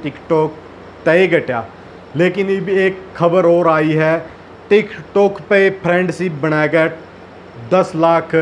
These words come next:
ब्लैक मनी का मामला है और यू आया है टुहाना तक। तो हमने अभी तक किया, मैं ब्रेकिंग बताने लग रहा हूँ। टुहाना में TikTok पे एक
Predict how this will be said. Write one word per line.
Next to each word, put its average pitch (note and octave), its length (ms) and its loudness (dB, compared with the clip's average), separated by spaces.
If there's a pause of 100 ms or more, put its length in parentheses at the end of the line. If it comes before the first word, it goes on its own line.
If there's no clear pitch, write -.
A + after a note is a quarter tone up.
(600)
ब्लैक D#3+ 380 0
मनी C#3+ 520 -2
का D#3 200 0
मामला D3 440 0
है D3 280 -2 (280)
और C#3+ 120 0
यू D#3 200 2
आया D3 200 2
है D#3 100 0 (200)
टुहाना C3 360 0
तक। A#2 220 -8 (420)
तो D3 60 2
हमने D#3 240 0
अभी D#3 80 -4
तक D#3+ 220 -6
किया, F3 180 2
मैं E3 200 0
ब्रेकिंग E3 480 0
बताने D3 320 -2
लग C#3 180 -4
रहा D#3 140 -2
हूँ। E3 260 -4
टुहाना D3+ 480 0 (380)
में D#3+ 400 0
TikTok F3+ 400 0
पे D#3+ 320 0
एक D#3+ 240 -4